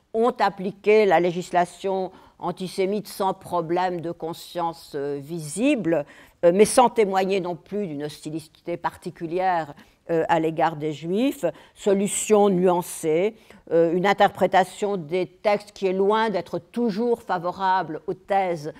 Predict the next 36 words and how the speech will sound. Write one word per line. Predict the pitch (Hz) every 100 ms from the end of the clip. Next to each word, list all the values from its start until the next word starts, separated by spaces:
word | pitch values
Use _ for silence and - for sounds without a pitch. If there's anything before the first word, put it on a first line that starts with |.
| _ 147
du |
commissariat | 147 - 196 190 - 170 175 170 165
général | 156 151 151 165 160 151 -
aux | 143
questions | - 160 - 170
juives, | 175 262 247 -
qui | -
était | - 139
quand | 131
même | 143 175 160 139 - _
le | 131 139 143
fer | 143 - 214
de | 185
lance | 226 294 165 - -
de | 160 139 160
la | 147
politique | - 185 160 170 175
antisémite | 151 - 147 156 175 170 - 139
de | 143 139 135
Vichy. | 135 165 - 214 254 359 - - - - -
Ils | 262 254 226
ont | 285 277 - -
con-, | 254 247 254
estimé | 269 - - 262 269 269
que, | 269 226 - - _ _ _ _ _ _ _ -
au, | 214 208 -
euh, | 180 180
sur | 220
la | 202
base | 196 220 208
des | 170
principes | - 254 220 - 294 247
généraux | 233 220 220 226 220 - -
de | 185
la | 185
procédure, | - 220 214 220 240